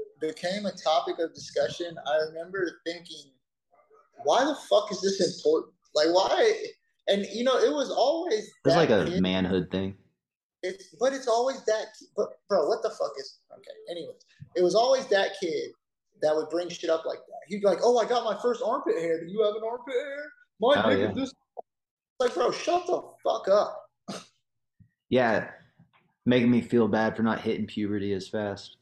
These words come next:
Speaker 2: <laughs>
Speaker 1: Right, but even, it's just like, bro, that shit doesn't fucking matter. Like, we're, we were in fucking high school. What's important is fucking
Speaker 2: Yeah.
Speaker 1: playing outside and doing other shit as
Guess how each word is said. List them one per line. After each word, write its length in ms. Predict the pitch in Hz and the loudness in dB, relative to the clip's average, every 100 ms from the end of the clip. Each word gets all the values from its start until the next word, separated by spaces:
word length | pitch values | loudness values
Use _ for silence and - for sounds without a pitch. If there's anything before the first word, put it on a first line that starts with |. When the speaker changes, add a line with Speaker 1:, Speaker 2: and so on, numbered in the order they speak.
| - | -8
Speaker 2:
<laughs> 40 | 101 - - - - _ _ _ _ - | -4 -4 -6 -12 -20 _ _ _ _ -2
Speaker 1:
Right, 240 | 254 - - | -2 0 0
but 120 | 269 - | -2 0
even, 240 | 277 285 254 - | -2 -2 -4 -4
it's 180 | 220 - | -4 -4
just 180 | 262 - | -8 -4
like, 160 | 202 165 | -2 -2
bro, 140 | 180 - | -4 -2
that 140 | 214 208 | -4 -4
shit 140 | 247 - | -8 -6
doesn't 300 | 208 202 - - | -6 -8 -10 -6
fucking 300 | 180 175 - 135 | -4 -6 -14 -6
matter. 360 | 180 185 131 127 | -2 -2 -4 -6
Like, 140 | 117 - | -10 -6
we're, 240 | 175 220 175 | -2 -2 -4
we 140 | 262 | -2
were 80 | 247 208 | -2 0
in 140 | 208 | -2
fucking 320 | - 208 208 - _ | -2 -6 -6 -14 _
high 120 | 175 180 | -4 -4
school. 340 | - - - - - | -6 -14 -14 -14 -4
What's 260 | 175 - | -4 -4
important 540 | 180 180 202 208 190 170 | -12 -4 0 0 -2 -14
is 220 | - - | -18 -8
fucking 440 | 175 180 - - - _ _ - _ _ - | -4 -4 -6 -18 -20 _ _ -20 _ _ -6
Speaker 2:
Yeah. 260 | 101 95 | -2 2
Speaker 1:
playing 360 | 185 185 180 170 - _ - | 2 2 -2 -4 -12 _ -10
outside 640 | 160 160 - - 156 170 170 | -4 -4 -4 -2 0 2 0
and 180 | 160 151 | -4 -6
doing 180 | 175 170 | -2 -2
other 220 | 170 160 | -2 -4
shit 280 | - 165 - | -8 -10 -10
as 160 | - | -14